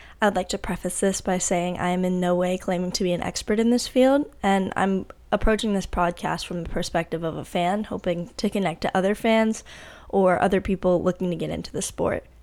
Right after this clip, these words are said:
I do do research, and I fact check myself before recording. However, if I do mess something up, constructive criticism is appreciated. Please don't bring any hate. I'm just doing this for fun.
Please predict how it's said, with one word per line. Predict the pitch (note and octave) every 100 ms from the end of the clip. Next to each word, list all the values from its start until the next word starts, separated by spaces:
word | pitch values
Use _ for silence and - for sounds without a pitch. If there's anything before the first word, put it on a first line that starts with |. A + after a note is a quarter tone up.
| -
I | G#3+
do | C4
do | D#4
research, | D4 A3 - G#3+ G#3 -
and | F#3 F#3
I | F#3+
fact | F#3+ F#3+
check | F#3+ F#3
myself | F3+ F#3 F#3 F3 -
before | F#3 F3
recording. | E3+ E3+ - A#3 A#3 A3+ A#3+
However, | G#3 F#3+ F#3 F#3+
if | F#3+
I | F#3+
do | F#3+ F3
mess | F3 -
something | F3+ F3+ F3+
up, | G3 G3
constructive | - F3+ - F3 F3 E3+
criticism | - E3 F3 - F#3 D#3+
is | -
appreciated. | G3+ - - - - - - - - - - - G#3+ -
Please | G#3+ G3 -
don't | - F3+ -
bring | F3+
any | F3 F#3
hate. | G#3 F#3 G3 F#3+
I'm | G#3 G#3
just | A#3+ -
doing | G3
this | F3+ F3+
for | F#3
fun. | F#3+ G3+ G3+ G3+